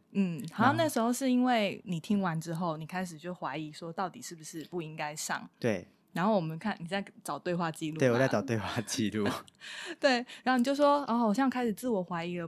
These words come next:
Speaker 1: 到底要不要上？”然后我马上就接，“好啊，那不然我们来列一下那个优缺点，上的优点，上，不上的优点，然后上的缺点，不上的缺点，这样。”
Speaker 2: 对，然后我，我就立刻打给他，我就写，“上的好处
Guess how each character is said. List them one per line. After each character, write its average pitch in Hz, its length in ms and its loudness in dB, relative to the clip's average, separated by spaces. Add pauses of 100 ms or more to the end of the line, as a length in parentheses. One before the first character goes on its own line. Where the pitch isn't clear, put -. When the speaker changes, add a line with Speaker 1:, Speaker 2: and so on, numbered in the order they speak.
(140)
Speaker 1:
到 220 140 0
底 170 80 -6
要 180 100 -4
不 180 60 -6
要 160 100 -4
上？” 165 240 -4
然 165 80 -6
后 185 60 -2
我 185 60 -4
马 170 100 -4
上 151 100 -8
就 170 80 -8
接 151 300 -8
，“好 175 160 0
啊， 190 140 6
那 247 100 6
不 240 140 2
然 196 80 2
我 - 20 0
们 156 160 -8
来 151 140 -6
列 196 180 0
一 156 60 -4
下 165 180 -2
那 175 100 -6
个 175 60 -6
优 170 180 -4
缺 170 220 -8
点， - 180 -12
上 220 240 0
的 170 80 -6
优 180 220 -8
点， 180 240 -8
上， 180 260 -4 (140)
不 165 100 -6
上 175 240 0
的 147 140 -4
优 156 180 -4
点， - 160 -6 (140)
然 147 100 -10
后 170 140 -4
上 202 180 0
的 160 80 -2
缺 165 220 -4
点， 160 160 -8
不 147 100 -12
上 175 220 -4
的 151 80 -8
缺 151 220 -8
点， 143 180 -14
这 156 80 -8
样。” - 80 -8 (180)
Speaker 2:
对， 120 200 2
然 113 120 2
后 147 120 6
我， 113 400 2
我 113 120 2
就 147 140 4
立 139 160 6
刻 127 160 4
打 98 220 0
给 98 100 -6
他， 92 180 -4
我 90 80 -4
就 113 60 -2
写 - 180 -4
，“上 127 300 4
的 104 80 2
好 101 160 0
处 104 300 -2